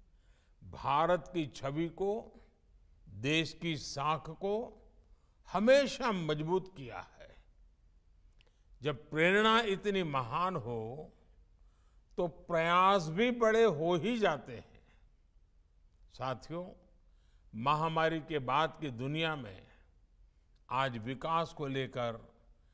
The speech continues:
भारत की ह्यूमन सेंट्रिक अप्रोच को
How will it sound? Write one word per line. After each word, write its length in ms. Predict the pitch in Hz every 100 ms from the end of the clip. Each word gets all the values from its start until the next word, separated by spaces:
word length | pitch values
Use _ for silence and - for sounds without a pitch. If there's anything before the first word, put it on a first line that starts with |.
| _ _ -
भारत 640 | - 110 131 160 185 185 -
की 260 | 202 151
ह्यूमन 440 | 101 139 190 196 190
सेंट्रिक 580 | 143 165 170 165 175 151
अप्रोच 460 | 139 - 175 170
को 340 | - 131 85